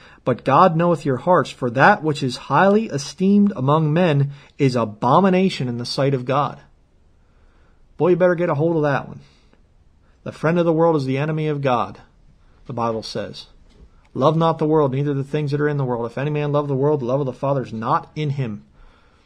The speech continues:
There's a lot of scriptures that God is not real impressed by the things that people are impressed with down here. God doesn't think very much of celebrities. And when they build these mansions and they have twenty-three bedrooms or twenty-three bathrooms and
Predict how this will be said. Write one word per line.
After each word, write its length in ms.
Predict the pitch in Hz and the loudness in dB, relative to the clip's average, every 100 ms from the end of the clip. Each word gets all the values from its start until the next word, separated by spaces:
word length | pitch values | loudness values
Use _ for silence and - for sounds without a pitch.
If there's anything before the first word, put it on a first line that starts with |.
| _ _ _ | _ _ _
There's 80 | 143 | -2
a 40 | |
lot 160 | 165 170 | 2 2
of 80 | 143 | 0
scriptures 540 | - 170 - 123 120 - - | 0 0 2 -4 -6 -20 -10
that 240 | 127 - | -10 -8
God 420 | - 139 151 139 135 - _ _ _ _ | -2 4 4 2 -6 -18 _ _ _ _
is 160 | 120 131 | -6 -2
not 180 | 220 | -2
real 160 | 202 226 | 0 0
impressed 600 | 185 139 190 151 - - - _ _ _ _ _ | -2 2 2 2 0 -16 -20 _ _ _ _ _
by 160 | - 135 | -4 -4
the 120 | 127 | -4
things 300 | - 156 139 | -4 -4 -2
that 120 | 131 | -6
people 260 | 156 156 123 | -4 -2 -2
are 140 | 120 | -4
impressed 420 | 117 113 117 110 | -6 -8 -8 -8
with 200 | 123 113 | -14 -14
down 220 | - 110 110 | -12 -12 -12
here. 280 | 123 110 - - _ - _ _ _ _ _ | -14 -16 -20 -20 _ -20 _ _ _ _ _
God 220 | 147 180 | 0 4
doesn't 240 | 180 156 | 4 2
think 240 | 139 170 - | -2 -4 0
very 200 | 160 143 | 0 2
much 260 | 151 143 | 0 -2
of 100 | 123 | -8
celebrities. 720 | - 123 123 127 107 104 - _ _ _ _ _ _ _ _ _ _ | -8 -6 -4 -4 -6 -8 -14 _ _ _ _ _ _ _ _ _ _
And 160 | 139 127 | -6 -2
when 120 | 143 | 0
they 80 | 151 | 4
build 240 | 139 156 | 6 6
these 200 | 147 139 | 4 2
mansions 460 | 135 143 143 147 139 | 0 0 0 -2 -4
and 100 | 123 | -4
they 60 | |
have 140 | 120 113 | -6 -8
twenty-three 580 | - 143 139 143 143 131 | -4 -2 -4 -4 -2 -2
bedrooms 500 | 127 127 139 143 127 | -2 -2 0 0 -2
or 280 | 123 120 120 - | -4 -6 -8 -6
twenty-three 400 | 160 147 147 139 | -4 -2 -2 -2
bathrooms 520 | 127 135 135 143 131 | 0 0 -2 -4 -4
and 260 | 120 117 | -6 -12